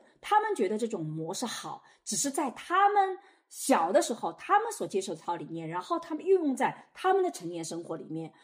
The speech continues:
那他们这套模式是不是能够适用到我们今天？它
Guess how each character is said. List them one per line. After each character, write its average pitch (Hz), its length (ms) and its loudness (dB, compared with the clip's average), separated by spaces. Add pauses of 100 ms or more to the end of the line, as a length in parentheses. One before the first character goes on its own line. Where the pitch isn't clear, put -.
(160)
那 320 380 2
他 427 160 6
们 415 100 2
这 427 80 0
套 320 160 4
模 208 180 2
式 247 140 -4
是 359 140 -2
不 285 40 -6
是 320 140 -2
能 226 160 2
够 294 120 -2
适 311 200 0
用 294 140 2
到 240 160 4
我 160 100 0
们 160 100 -8
今 277 240 2
天？ 294 220 -2 (180)
它 - 80 -18